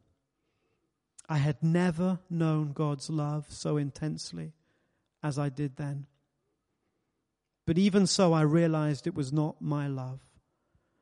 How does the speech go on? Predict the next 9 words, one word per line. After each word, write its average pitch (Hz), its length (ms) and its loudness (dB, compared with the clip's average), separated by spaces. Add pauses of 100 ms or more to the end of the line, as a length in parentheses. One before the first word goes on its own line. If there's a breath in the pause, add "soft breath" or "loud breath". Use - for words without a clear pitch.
(380)
I 143 140 -6
had 143 140 -6
tried 143 580 -8 (760)
and 139 160 -6
did 131 160 -6
not 147 200 -4
have 143 140 -6
the 151 100 -8
power. 135 420 -6